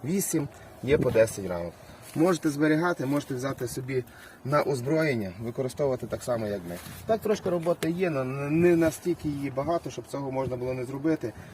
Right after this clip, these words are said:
А весною чи літом витягувати рамки, з'їджені моллю або вкриті плісенью.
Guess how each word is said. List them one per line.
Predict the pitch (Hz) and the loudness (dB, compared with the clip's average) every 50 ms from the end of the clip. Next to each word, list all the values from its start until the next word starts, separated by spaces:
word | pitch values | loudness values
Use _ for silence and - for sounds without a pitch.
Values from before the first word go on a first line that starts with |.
| - - | -10 -6
А | - 120 | -4 -2
весною | 120 131 127 - 160 151 151 143 127 113 107 107 - - - - - - - - - - - - - - - - - | -2 -2 -4 -4 -4 -2 0 0 0 0 -2 -4 -10 -18 -20 -20 -20 -20 -20 -20 -20 -20 -20 -20 -18 -18 -18 -18 -4
чи | - 160 160 | 0 2 4
літом | 151 165 156 - 143 131 | 6 6 4 4 0 -2
витягувати | 123 120 - 143 131 123 120 127 123 - 131 | -4 0 2 0 0 2 0 -2 0 2 4
рамки, | 131 135 135 135 117 - 107 101 98 90 - - - - - - - - - - - - - - - | 4 4 4 4 0 -4 -6 -6 -6 -8 -12 -16 -18 -20 -20 -20 -20 -20 -20 -20 -20 -20 -18 -14 -12
з'їджені | 113 117 147 165 156 127 131 135 135 131 | -8 0 2 2 2 2 0 -4 -6 -6
моллю | 131 135 143 151 156 156 151 117 110 107 - - | -6 -4 -4 -2 -2 -2 -2 -2 -4 -6 -6 -4
або | 87 117 113 110 113 120 117 117 120 117 110 107 - - | -4 -4 -4 -2 -2 0 0 0 0 -2 -4 -8 -12 -10
вкриті | - - 139 135 - - 120 117 113 - - - - - - - | -4 -4 -4 -4 -4 -6 -6 -8 -8 -12 -18 -20 -20 -20 -20 -16
плісенью. | - 120 123 117 - - - - 85 | -10 -8 -8 -8 -8 -10 -14 -14 -14